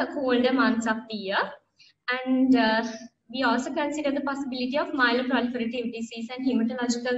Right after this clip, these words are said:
malignancies with prothrombotic state, uh, although the patient denied, uh,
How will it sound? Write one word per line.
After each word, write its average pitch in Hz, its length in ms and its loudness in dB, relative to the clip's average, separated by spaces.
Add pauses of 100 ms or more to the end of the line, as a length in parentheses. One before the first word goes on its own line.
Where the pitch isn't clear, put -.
malignancies 247 760 -4 (460)
with 269 100 -2 (160)
prothrombotic 240 720 0
state, 247 460 -4 (640)
uh, - 160 -2
although 226 280 2 (120)
the - 180 -4
patient 254 320 2
denied, 220 400 0 (240)
uh, 302 140 -10